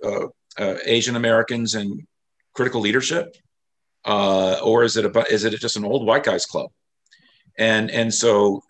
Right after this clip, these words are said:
these are the, these are the tough questions, because we can talk all day long, but, uh, but that's rhetoric. It's when it becomes reality. So do you have, like, for example, um, at, at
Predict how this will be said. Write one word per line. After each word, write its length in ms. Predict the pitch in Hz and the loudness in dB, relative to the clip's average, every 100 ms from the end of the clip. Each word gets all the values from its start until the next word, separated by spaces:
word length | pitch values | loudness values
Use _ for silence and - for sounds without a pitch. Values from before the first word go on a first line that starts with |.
| _ - | _ -6
these 280 | 131 147 | -2 0
are 40 | 160 | 2
the, 160 | 120 | 2
these 200 | 110 127 147 | 2 -2 0
are 40 | |
the 100 | 127 | 0
tough 260 | - 131 - | 0 -4 -2
questions, 480 | - 170 - 107 | 0 0 -2 -6
because 300 | 104 117 113 | -6 -2 0
we 80 | 120 | -2
can 140 | 110 101 | -4 -4
talk 320 | 160 156 139 | -2 0 0
all 120 | 127 | -2
day 160 | 117 107 | 0 -2
long, 440 | 117 139 110 104 | 0 0 0 -2
but, 220 | 101 101 - _ _ _ _ _ | -2 -4 -8 _ _ _ _ _
uh, 340 | 107 101 95 - | -6 -4 -4 -6
but 80 | 107 | -4
that's 220 | 98 - | -2 -2
rhetoric. 480 | 98 113 156 104 87 - - - - | 0 2 2 0 -4 -8 -20 -20 -16
It's 200 | - - | -14 -8
when 140 | 131 | -6
it 40 | 120 | -6
becomes 300 | 113 113 110 | -6 -6 -4
reality. 560 | 107 123 131 90 80 _ | -2 0 0 -2 -10 _
So 320 | - 117 101 - - _ | -2 0 0 -6 -20 _
do 100 | 110 | -6
you 220 | 113 117 110 | -4 -2 -2
have, 540 | - 127 127 120 110 - _ _ _ _ _ - | -4 -2 -2 0 -2 -4 _ _ _ _ _ -4
like, 260 | 107 - _ | -4 -4 _
for 140 | 117 | -6
example, 680 | 113 117 117 117 113 104 - _ _ _ _ _ | -4 -2 -4 -2 0 0 -4 _ _ _ _ _
um, 400 | 101 104 98 95 - _ _ _ - - - | -6 -6 -6 -10 -14 _ _ _ -20 -20 -6
at, 180 | 107 - | -6 -6
at 260 | - 104 | -4 -4